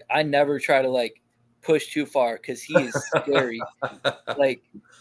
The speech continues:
Speaker 1: he is somebody off the field where, like, I would not wanna have to, like,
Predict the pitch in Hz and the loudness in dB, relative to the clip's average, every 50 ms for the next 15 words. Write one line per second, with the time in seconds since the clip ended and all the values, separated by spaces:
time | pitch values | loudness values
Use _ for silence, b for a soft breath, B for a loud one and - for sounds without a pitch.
0 | b b - 185 196 190 190 - 180 170 170 165 165 160 156 151 - 127 139 143 | b b -6 -4 -2 -2 -2 -2 -2 0 0 0 0 0 0 -2 0 0 0 0
1 | - - 135 131 - 151 147 143 143 143 127 - - 135 131 127 123 117 110 - | -2 -4 -10 -8 -4 -2 0 0 0 -2 -4 -6 -6 -4 -2 -2 -2 -2 -4 -4
2 | - 123 135 143 143 139 131 131 127 131 131 131 131 127 - - 131 135 135 131 | 0 2 4 4 4 2 -2 -6 -8 -8 -6 -4 -4 -4 -4 -6 -8 -8 -6 -6
3 | 131 135 123 123 - - 123 120 117 113 110 - - | -4 -2 -2 -4 -4 -4 -6 -4 -2 -2 -4 -4 -8